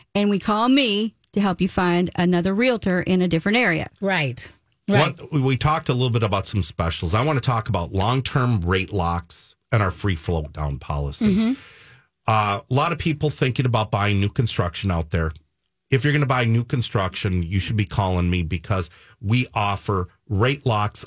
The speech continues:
Speaker 3: up to one year.
Speaker 2: Okay.
Speaker 3: One year. What does that mean? Your rate, we can lock it based on a purchase agreement,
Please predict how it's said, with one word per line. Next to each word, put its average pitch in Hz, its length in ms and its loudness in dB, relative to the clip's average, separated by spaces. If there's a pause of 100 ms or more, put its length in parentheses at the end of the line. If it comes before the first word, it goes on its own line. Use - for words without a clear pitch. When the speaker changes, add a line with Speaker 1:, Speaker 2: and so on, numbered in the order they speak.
(100)
Speaker 3:
up 160 360 -2
to 127 240 2
one 113 500 2 (100)
year. 92 360 2 (120)
Speaker 2:
Okay. 180 440 0
Speaker 3:
One 139 260 2
year. 117 160 2
What 92 160 0
does 160 120 -2
that 151 140 0
mean? 101 220 0
Your 104 220 0
rate, 117 420 0 (160)
we 95 140 0
can 92 160 -2
lock 110 420 0
it 170 180 -4
based 107 300 -2
on 92 80 0
a 82 60 0
purchase 151 420 -2
agreement, 117 420 0